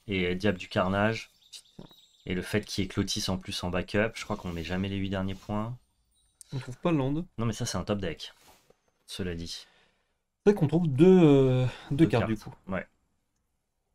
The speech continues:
Speaker 2: C'est bien ça.
Speaker 1: Ah,
Speaker 2: Combien
Speaker 1: c'est
Speaker 2: ça vaut, ça ?
Speaker 1: Trente, trentaine de balles, je pense. Et sur Arena, ça vaut combien ?
Speaker 2: Une mythique wildcard.
Speaker 1: Voilà. Ça fait plaisir.
Speaker 2: Gratos.
Speaker 1: Euh,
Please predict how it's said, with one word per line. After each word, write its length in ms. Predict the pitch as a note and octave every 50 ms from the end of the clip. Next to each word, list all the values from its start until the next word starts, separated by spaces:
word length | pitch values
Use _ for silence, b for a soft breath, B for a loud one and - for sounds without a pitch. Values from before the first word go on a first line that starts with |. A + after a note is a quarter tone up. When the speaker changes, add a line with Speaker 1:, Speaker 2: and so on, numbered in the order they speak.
| _ _ -
Speaker 2:
C'est 80 | C#3+
bien 160 | E3+ G#3+ A3+
ça. 240 | G#3 - - A#2 -
Speaker 1:
Ah, 20 | - _ _ _ _ _ _
Speaker 2:
Combien 180 | - E3 G3 G3+
Speaker 1:
c'est 60 | G3
Speaker 2:
ça 80 | F3+ F3
vaut, 140 | G#3+ B3 A#3+
ça ? 160 | - C#4+ C#4+ - - - - - - - - - - - - - - - - - -
Speaker 1:
Trente, 200 | - - F2 -
trentaine 320 | - - F2+ E2+ F#2 F#2
de 60 | F2+
balles, 180 | E2+ G2 G#2 G#2
je 60 | -
pense. 240 | - G#2+ G#2 - - _ _ _ _ _ _ _ _ _ _ _ _ _ _ _ _ _ _ _ _ _ _ _ _ _ _ _ _ _ _ _ _ _ -
Et 40 |
sur 140 | F#2 - F#2+
Arena, 240 | F2 F2 F#2 F#2 A#2+
ça 100 | - A2+
vaut 80 | F#2+ F2+
combien ? 280 | G#2 F#2+ A2+ - - - _ _ _ _ _ _ _ _ _ _ _ _ _ _ _ _ _ _ _ _ _ _ _ -
Speaker 2:
Une 120 | C#3 B2+
mythique 220 | B2+ B2+ C3+ B2+
wildcard. 260 | A#2+ G#2+ G2+ - - - - - - - _ _
Speaker 1:
Voilà. 200 | - E2 D#2+ - - - - - - - - - - - - -
Ça 60 | G3+
fait 120 | - - -
plaisir. 260 | - - - - - _ _ -
Speaker 2:
Gratos. 560 | C3 G#2 G#2 G#2 - - - - - - - _ _ _ _ _ _ _ -
Speaker 1:
Euh, 760 | A2 A#2 A2+ A2+ A2+ G#2 F#2+ - - - - - - B1+ -